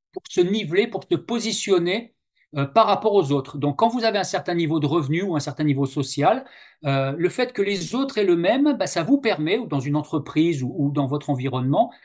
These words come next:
ça vous permet de vous, de vous niveler socialement, de savoir à peu près où vous êtes. Mais une fois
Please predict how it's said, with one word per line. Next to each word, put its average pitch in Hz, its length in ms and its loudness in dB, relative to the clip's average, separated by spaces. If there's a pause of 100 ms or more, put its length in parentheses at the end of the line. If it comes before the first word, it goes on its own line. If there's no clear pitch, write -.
ça 147 160 -2
vous 185 100 -2
permet 208 360 -2
de 180 100 2
vous, 170 340 -2
de 151 120 0
vous 160 180 -2
niveler 180 440 2
socialement, 160 540 0
de 147 80 -2
savoir 165 320 -2
à 170 80 -2
peu 165 100 -6
près 190 140 -2
où 196 60 0
vous 160 160 -2
êtes. 139 160 -4
Mais 139 180 -2
une 269 140 6
fois 233 520 2